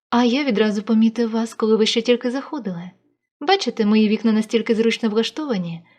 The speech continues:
що дозволяють оглядати все довкола. Прошу, сідайте. Чи не бажаєте яблука?"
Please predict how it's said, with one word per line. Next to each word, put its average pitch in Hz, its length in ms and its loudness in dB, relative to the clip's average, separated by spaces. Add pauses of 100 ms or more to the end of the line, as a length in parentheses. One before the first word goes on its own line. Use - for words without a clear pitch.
(120)
що - 200 -4
дозволяють 247 540 0
оглядати 226 420 0
все 269 200 -10
довкола. 185 600 -12 (600)
Прошу, 208 460 -4 (280)
сідайте. 208 600 -4 (520)
Чи - 140 -2
не 247 80 6
бажаєте 220 420 2
яблука?" 196 600 -6